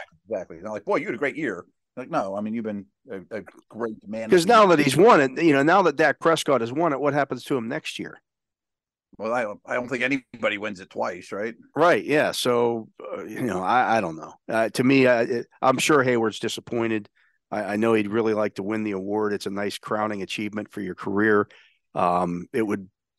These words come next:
Speaker 2: really help his
Speaker 1: Hall of
Speaker 2: Hall of
Speaker 1: Fame.
Speaker 2: Fame credentials.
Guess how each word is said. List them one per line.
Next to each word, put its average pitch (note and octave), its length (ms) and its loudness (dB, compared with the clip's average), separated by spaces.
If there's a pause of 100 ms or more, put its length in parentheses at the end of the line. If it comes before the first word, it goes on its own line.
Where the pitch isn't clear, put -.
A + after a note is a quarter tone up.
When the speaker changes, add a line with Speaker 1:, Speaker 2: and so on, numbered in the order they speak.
(120)
Speaker 2:
really B2 460 4
help A2+ 340 2 (840)
his B2 600 0 (800)
Speaker 1:
Hall G2+ 120 -4
of - 160 -6
Speaker 2:
Hall A2+ 80 -2
of G#2+ 80 -2
Speaker 1:
Fame. A#2+ 220 -2
Speaker 2:
Fame - 40 -6
credentials. A2 520 -6